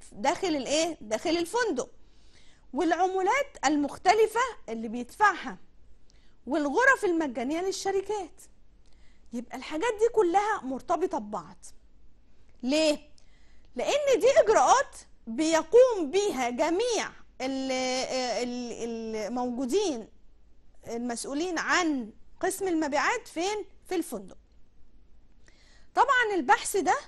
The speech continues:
بيعملوا بحث عن نسبة الإشغال اللي موجودة في الفندق، عن الحجرات، عن الغرف، عن المؤتمرات، عن الحفلات،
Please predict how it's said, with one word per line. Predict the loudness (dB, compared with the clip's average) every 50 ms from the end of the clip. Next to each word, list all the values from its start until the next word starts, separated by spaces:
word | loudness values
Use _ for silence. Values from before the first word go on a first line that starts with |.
| -14 -20 -20 -20 -20 -20 -14
بيعملوا | -8 -2 0 0 2 2 0 0 0 0 0 0 0 -2 0
بحث | 2 2 2 2 2 -4 -8 -8 -10 -12 -16 -20 -20 -12 -4
عن | -4 -2 0 0
نسبة | 0 -2 -2 -2 -6 -6
الإشغال | -6 -8 -8 -10 -8 -6 -4 -2 -2 -2
اللي | -2 -4 -6
موجودة | -6 -8 -6 -8 -4 -4 -6
في | -6 -6
الفندق، | -12 -10 -8 -6 -4 -4 -2 -2 -4 -4
عن | -4 -6 -4 -4 -4 -4 -4 -4 -6
الحجرات، | -6 -8 -8 -10 -10 -10 -10 -8 -8 -2 2 4 6 6 6 4 0
عن | -4 -2 -2 -2 -2 -2 -2 -4 -4 -6
الغرف، | -8 -8 -8 -8 -4 -2 -2 2 4 2 2 2 0
عن | -6 -6 -4 -4
المؤتمرات، | -4 -4 -6 -8 -8 -8 -8 -6 -6 -4 -2 0 2 2 0 0 -4
عن | -6 -6 -6 -6
الحفلات، | -6 -8 -10 -10 -8 -6 -2 0 0 0 -2